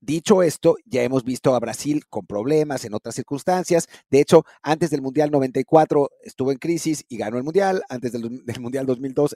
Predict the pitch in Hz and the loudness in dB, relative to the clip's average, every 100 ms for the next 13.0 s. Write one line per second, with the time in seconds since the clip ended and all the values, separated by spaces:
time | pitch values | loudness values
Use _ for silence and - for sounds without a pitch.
0 | - 123 147 147 139 160 160 160 - 131 | -8 -6 0 0 0 -4 -4 -8 -10 -6
1 | 113 131 160 185 240 233 - - - - | -4 -4 -6 0 2 2 -2 -18 -16 -10
2 | - 151 156 135 - _ _ _ 143 165 | -8 -2 0 0 -4 _ _ _ 0 0
3 | 151 - 185 233 170 170 165 135 - _ | -2 2 4 4 4 6 6 6 0 _
4 | 113 113 107 117 - 131 127 113 98 92 | -8 -8 -8 -4 -4 -2 -6 -10 -16 -18
5 | - 190 214 208 202 190 185 - - 127 | -6 -4 -2 -2 -4 -4 -6 -10 -12 -10
6 | 131 143 - 131 127 156 _ _ _ 214 | -6 -8 -8 -10 -8 -8 _ _ _ -10
7 | 220 208 185 180 175 175 - 190 - _ | -4 -4 -4 -6 -8 -8 -6 -6 -8 _
8 | _ 127 143 - 135 123 - 113 - 120 | _ -6 -6 -6 -8 -8 -14 -12 -6 -4
9 | 127 139 - 131 127 127 _ _ _ 101 | -4 -8 -4 -2 -2 -4 _ _ _ -14
10 | 95 95 - 135 135 101 92 98 - 120 | -12 -12 -10 -8 -8 -10 -12 -16 -12 -8
11 | 123 135 135 147 151 165 170 170 143 120 | -8 -8 -8 -8 -10 -6 -4 -4 -6 -8
12 | 123 135 131 127 120 131 127 120 123 | -6 -4 -4 -6 -6 -4 -2 -2 -4